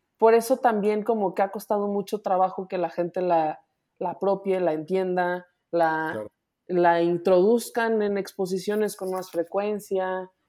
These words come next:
Speaker 1: Siento que es como
Speaker 2: Claro.
Speaker 1: lo que decíamos al principio, no estamos acostumbrados a ese tipo de lenguajes, ¿no?
Speaker 2: Claro, y, y si me permiten, ya también para, para, para cerrar, como ustedes comentan, también nosotros desde muy pequeños y desde siempre nos enseñaron de que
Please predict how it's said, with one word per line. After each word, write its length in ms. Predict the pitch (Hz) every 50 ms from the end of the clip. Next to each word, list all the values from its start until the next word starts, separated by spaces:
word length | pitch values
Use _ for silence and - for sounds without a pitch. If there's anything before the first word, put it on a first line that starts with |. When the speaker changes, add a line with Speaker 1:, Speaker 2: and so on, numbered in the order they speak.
| _ _
Speaker 1:
Siento 300 | _ - 208 208 226 233
que 80 | 214 226
es 100 | 208 -
como 200 | - 226 220 214
Speaker 2:
Claro. 140 | 202 190
Speaker 1:
lo 100 | 180 175
que 80 | 170 190
decíamos 400 | 180 175 - 214 208 208 208 208
al 100 | 190 180
principio, 420 | - 180 170 - 196 190 - 185
no 120 | 175 180 190
estamos 340 | 185 - 196 196 196 180 185
acostumbrados 640 | 175 - 165 - _ 180 175 175 180 180 175 170
a 20 | 175
ese 160 | 165 170 165
tipo 300 | - 175 165 - 175 170
de 60 | 165
lenguajes, 520 | 160 160 156 151 156 156 - _ - - -
¿no? 140 | 185 254 - _ _ _ _ _
Speaker 2:
Claro, 260 | - 151 160 143 127 - - - - _
y, 100 | - 135 139 143
y 40 | 151
si 140 | - - 151
me 120 | 139 135
permiten, 560 | 135 151 139 135 147 151 147 160 165 165 165 131
ya 160 | 127 127 123
también 260 | 139 127 127 127 123
para, 380 | 127 127 120 120 113 110 110 -
para, 300 | 117 107 107 104 101 -
para 200 | 113 107 110 104
cerrar, 300 | - - 117 120 120 120
como 120 | 120 117
ustedes 280 | 113 117 123 123 117 -
comentan, 460 | - 120 123 123 117 - 127 131 131 - - - - _ _ _ _ _
también 280 | - 131 131 143 156 165
nosotros 680 | 170 160 151 - 160 - 156 160 160 151 - - - _
desde 320 | _ 117 113 113 110 117 113
muy 160 | 117 131 135
pequeños 680 | 131 143 139 - - 135 123 117 110 104 104 - - _
y 100 | - 110
desde 260 | 107 110 104 101 101 101
siempre 480 | - 123 131 131 127 120 110 104 104 _ _ _ _ _ _ -
nos 160 | 110 104 120
enseñaron 480 | 117 110 123 113 120 123 127 131 127
de 180 | 120 117 110 110
que 420 | - 113 107 104 101 101 101 101